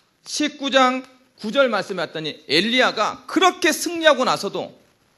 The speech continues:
또 힘든 환경에 무릎 꿇어버립니다. 그러면서 뭐라 그래요? 죽여주세요. 너무 힘들어요.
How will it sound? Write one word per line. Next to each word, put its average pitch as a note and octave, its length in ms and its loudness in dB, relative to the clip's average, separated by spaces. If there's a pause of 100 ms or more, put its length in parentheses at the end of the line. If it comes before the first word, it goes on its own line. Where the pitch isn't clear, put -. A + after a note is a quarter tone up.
(260)
또 E4 280 2
힘든 D#4+ 320 -2
환경에 A3 380 -2
무릎 A3 300 -6
꿇어버립니다. C3+ 520 -6 (640)
그러면서 A3+ 340 2
뭐라 E3+ 220 2
그래요? G#3+ 400 0 (180)
죽여주세요. C3 680 -14 (480)
너무 G#3+ 280 -4
힘들어요. G#3+ 680 -8